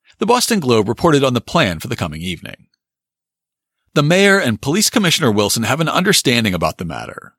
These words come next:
and all Boston police will be on the watch tonight for any Klan rendezvous in their respective districts.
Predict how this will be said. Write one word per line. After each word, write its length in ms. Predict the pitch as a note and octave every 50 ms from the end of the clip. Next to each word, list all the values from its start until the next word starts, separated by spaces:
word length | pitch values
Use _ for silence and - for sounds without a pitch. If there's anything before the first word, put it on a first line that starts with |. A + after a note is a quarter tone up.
| _ _ -
and 120 | D3 D#3 - -
all 200 | - F3+ G3+ A3
Boston 400 | F#3 F#3 D#3 D#3 - - D3 B2+
police 480 | - - B2+ A2 G2+ F2+ E2 D2+ - A#2+
will 60 | A2
be 120 | B2+ F3
on 120 | F3+ F3 E3
the 60 | C3+
watch 280 | A2+ A#2+ A#2+ - -
tonight 320 | - - A#2+ G#2 F#2 F2+ -
for 120 | - - -
any 220 | E3 F3+ G3+ G#3+
Klan 380 | G3 - - C3 C#3 C3+ A#2+ G#2
rendezvous 420 | G#2+ A2+ A#2 A2 G2+ E2 F2 E2
in 80 | E2 E2+
their 100 | G#2 A#2+
respective 480 | B2 - - - - - - - - G#2
districts. 800 | G#2+ G2 - - - - - - _ - - - - - -